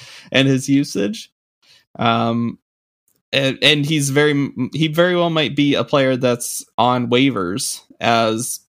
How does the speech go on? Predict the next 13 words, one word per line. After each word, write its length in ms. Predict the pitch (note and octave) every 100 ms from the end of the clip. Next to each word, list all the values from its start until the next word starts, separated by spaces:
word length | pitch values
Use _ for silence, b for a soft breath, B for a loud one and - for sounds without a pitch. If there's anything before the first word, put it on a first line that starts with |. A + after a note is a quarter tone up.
| _
the 80 | A#2+
potential 1160 | - C3 - C3 C3 - B2+ B2 A#2+ A#2+ B2 _ B2
early 320 | A#2+ A#2+ A#2+
season 420 | B2+ B2 A#2 A#2
wide 220 | A#2 A2+
receiver 420 | A2 - B2 A#2+
two 340 | - - B2+ A#2
for 200 | - F2
the 100 | E2+
Cardinals. 560 | - G2 F#2 D#2+ -
So, 480 | - A2+ F#2 F2+ - B B B B _
um, 520 | A2 G#2 A2+ G#2 -
definitely 680 | - B2 B2+ A#2+ A2+ A#2